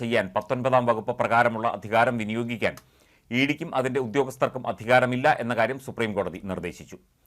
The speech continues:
ജസ്റ്റിസ് അഭയ് എസ് ഒക്ക, ജസ്റ്റിസ് ഉജ്ജൽ ഭയാൻ എന്നിവരടങ്ങുന്ന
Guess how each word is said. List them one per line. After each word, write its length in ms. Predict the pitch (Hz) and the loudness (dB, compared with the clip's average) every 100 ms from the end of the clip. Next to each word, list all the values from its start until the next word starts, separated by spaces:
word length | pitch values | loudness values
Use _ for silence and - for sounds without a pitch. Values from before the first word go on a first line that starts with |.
| _ _ _ | _ _ _
ജസ്റ്റിസ് 360 | 110 - 127 - - 113 | -8 -6 -10 -8 -2 0
അഭയ് 240 | 135 127 123 | 0 -2 -4
എസ് 120 | 117 - 101 | -8 -4 0
ഒക്ക, 220 | 123 151 - _ _ _ _ | 2 0 -4 _ _ _ _
ജസ്റ്റിസ് 360 | 135 135 156 - 139 | -2 -2 -8 -8 -6
ഉജ്ജൽ 260 | 107 156 123 | 2 2 2
ഭയാൻ 260 | 123 107 80 113 | 2 2 2 -2
എന്നിവരടങ്ങുന്ന 560 | 127 123 120 113 113 | 0 4 4 2 0